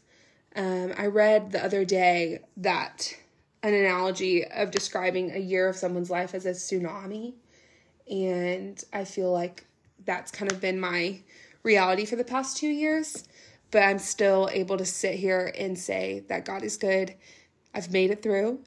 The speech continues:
Um, and I wanna encourage those who feel like they're in the same boat that, um, the only way out is through. So,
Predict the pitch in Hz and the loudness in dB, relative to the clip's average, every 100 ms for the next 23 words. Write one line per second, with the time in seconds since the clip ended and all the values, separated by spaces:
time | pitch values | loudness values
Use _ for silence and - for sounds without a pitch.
0 | - 214 196 190 185 185 - - - - | 0 4 6 6 4 2 -6 -10 -16 -14
1 | - 202 190 190 185 185 190 180 190 185 | -2 0 2 4 2 2 -2 -2 -2 -2
2 | 185 185 185 202 - 190 196 196 - 202 | -2 -2 -2 -4 -4 -2 -2 -4 -4 -4
3 | - 196 - 208 196 196 175 - - - | -4 -4 -4 -4 -4 -4 -4 -6 -8 -6
4 | - - - - - _ _ - - - | -6 -8 -6 -8 -8 _ _ -20 -20 -20
5 | _ - 196 185 - - - _ _ _ | _ -4 -2 0 -4 -8 -10 _ _ _
6 | _ _ _ - - 226 247 277 277 277 | _ _ _ -8 2 4 6 6 6 6
7 | 262 254 185 156 - - - - 170 | 4 2 -2 -4 -8 -16 0 2 2